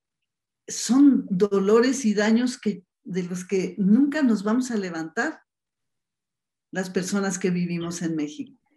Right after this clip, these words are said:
Entonces, hagan lo que hagan, digan lo que digan, tuiteen lo que tuiteen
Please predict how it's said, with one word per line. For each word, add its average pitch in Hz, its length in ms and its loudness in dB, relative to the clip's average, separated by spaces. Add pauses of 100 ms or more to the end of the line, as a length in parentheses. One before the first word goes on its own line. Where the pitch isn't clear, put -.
(540)
Entonces, 220 1120 2 (580)
hagan 262 340 0
lo 240 120 2
que 226 120 0
hagan, 190 540 -4
digan 240 440 0
lo 220 120 -2
que 196 140 -2
digan, 180 460 -6
tuiteen 208 520 0
lo 214 140 0
que 185 120 -8
tuiteen 180 680 -4